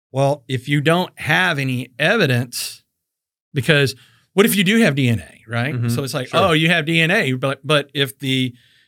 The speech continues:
Speaker 1: person who is the suspect says, "Yeah, but it was consensual," and you have no witnesses to say one thing or another, you've got no, no evidence, right?
Speaker 2: Right.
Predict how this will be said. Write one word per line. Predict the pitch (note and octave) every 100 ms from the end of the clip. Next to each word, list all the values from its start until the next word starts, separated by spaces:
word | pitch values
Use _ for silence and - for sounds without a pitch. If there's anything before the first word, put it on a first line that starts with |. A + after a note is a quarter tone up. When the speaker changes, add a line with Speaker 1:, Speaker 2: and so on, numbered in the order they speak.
| _
Speaker 1:
person | G3+ G#3 G3 D#3 D#3 D3
who | D3+
is | C#3+ C3+ A#2
the | A#2+
suspect | - B3 A#3+ D3 D3
says, | - B2
"Yeah, | C#3 D#3+
but | C#3
it | C#3+
was | A#2+ -
consensual," | A2+ - A3 A3 B2 A2+ B2+ _ _ _ _ _ _ _
and | C#3+
you | D3+
have | C3+ F#3 G3
no | F#3 D3+
witnesses | D3 G3+ F3 - A2+ A2+ - - _ _ _ _ -
to | D#3
say | - F3 D3+
one | B2 C#3+ C#3+
thing | D#3 C#3
or | B2+
another, | A#2 F3 A#3 C3 A#2+ A#2 _ _ _ _ _ _ _ _ _ _ _
you've | C3+ E3 C#3
got | D3 B2
no, | A#2+ A2+ - _ _
no | D3+ C3 A#2
evidence, | C#3 B3 C#3+ G2 -
right? | A2 A2+ G3+ - _ -
Speaker 2:
Right. | A#2 A2